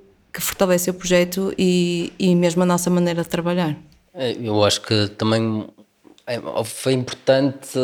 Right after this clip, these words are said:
Speaker 2: ter de pensar a cidade deste, neste contexto alargado e perceber que as decisões que são tomadas têm um grau de responsabilidade associadas a elas.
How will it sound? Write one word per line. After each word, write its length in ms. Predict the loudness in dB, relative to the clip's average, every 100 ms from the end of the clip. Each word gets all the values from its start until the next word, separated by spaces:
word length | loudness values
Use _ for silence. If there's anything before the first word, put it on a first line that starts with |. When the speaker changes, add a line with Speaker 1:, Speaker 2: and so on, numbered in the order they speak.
| 0 0 -4 -18 -20 _ _ _ -20 -20 _ _ _
Speaker 2:
ter 160 | 2 2
de 100 | 0
pensar 800 | -2 0 2 0 2 2 2 0
a 40 | -2
cidade 560 | -6 -8 0 2 2 -2 -4
deste, 280 | -4 -4
neste 240 | -6 -6 -4
contexto 580 | -6 -2 -4 -4 -2 0
alargado 840 | 0 0 2 0 2 0 0 -4 -6 -20 _ _ _ _ _ -14
e 180 | -12 -12
perceber 640 | _ -10 -4 0 2 0
que 80 | -4
as 80 | -4
decisões 600 | -6 -4 0 2 2 0
que 100 | -4
são 180 | -6 -4
tomadas 600 | -2 -2 0 0 -2 -4
têm 260 | -4 -4 -2
um 140 | 0
grau 160 | 0 0
de 60 |
responsabilidade 680 | -4 -4 -4 0 2 2 2
associadas 640 | -2 -4 -4 -4 -4 -6 -6
a 60 |
elas. 440 | -6 -8 -12 -14